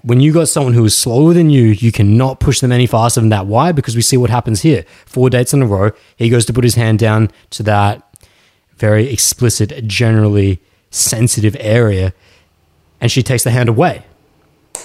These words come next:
He goes to finger her, takes the hand away. Um, it's, it's a very clear, obvious point that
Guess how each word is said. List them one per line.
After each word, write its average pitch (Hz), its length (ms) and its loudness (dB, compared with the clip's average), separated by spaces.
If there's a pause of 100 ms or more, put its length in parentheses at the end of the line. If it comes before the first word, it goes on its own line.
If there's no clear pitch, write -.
(500)
He 117 80 -16
goes 117 180 -2
to 92 60 -10
finger 139 260 2
her, 170 80 0
takes 123 240 -4
the 107 80 -4
hand 120 160 0
away. 120 320 0 (680)
Um, 117 460 -6 (500)
it's, - 240 -4
it's 147 200 -4
a 123 380 2
very 147 360 0
clear, 139 400 2
obvious 123 380 0
point 123 420 0 (460)
that 110 400 -4